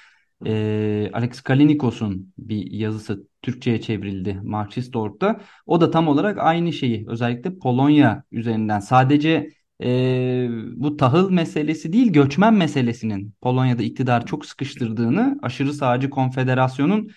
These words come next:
Ukrayna'dan gelen mültecilere de fazla destek verilmesi üzerinden, e, basınç yaptığından bahsetmiş ve ayrıca sadece Polonya değil, Politico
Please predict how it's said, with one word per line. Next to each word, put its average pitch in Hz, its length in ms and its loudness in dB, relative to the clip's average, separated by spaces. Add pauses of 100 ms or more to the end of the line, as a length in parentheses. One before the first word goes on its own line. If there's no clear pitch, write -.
(180)
Ukrayna'dan 147 640 2
gelen 170 240 0
mültecilere 151 800 -2
de 117 260 -2 (400)
fazla 135 260 0
destek 143 380 0
verilmesi 113 880 -2
üzerinden, 101 640 -2 (420)
e, 101 680 -4
basınç 131 360 2
yaptığından 117 680 0
bahsetmiş 147 800 -2
ve 175 140 2
ayrıca 151 360 2
sadece 151 380 -2
Polonya 160 560 -2
değil, 175 300 -2 (140)
Politico 135 680 0